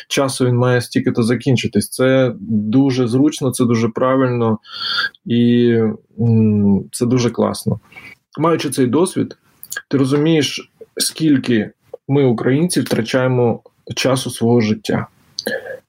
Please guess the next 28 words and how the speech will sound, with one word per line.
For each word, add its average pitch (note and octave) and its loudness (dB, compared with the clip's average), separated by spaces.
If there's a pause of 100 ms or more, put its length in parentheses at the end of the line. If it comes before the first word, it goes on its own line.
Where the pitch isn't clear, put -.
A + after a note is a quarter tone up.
на B2+ 2
очікування E3+ 0
того, B2+ 0
що, C3 -2
наприклад, C3 0
хтось B2 -2
десь G#2+ 0
запізнився. G#2 -2 (200)
Це B2+ 2
просто D3 -2 (120)
колосальний, A2 0 (720)
ну, A#2+ 0
це A#2+ -2
проходить F3 0
твоє F3+ 2
життя, E3+ -2
це - 0
життя, C3+ 0 (380)
яке C3 2
незрозуміло, E3 2
коли D3+ 2
закінчиться, C#3 0
його B2 4
не D3+ 0
можна E3+ 2
так - -2
роз-, C3 -2
розбазарювати. B2 0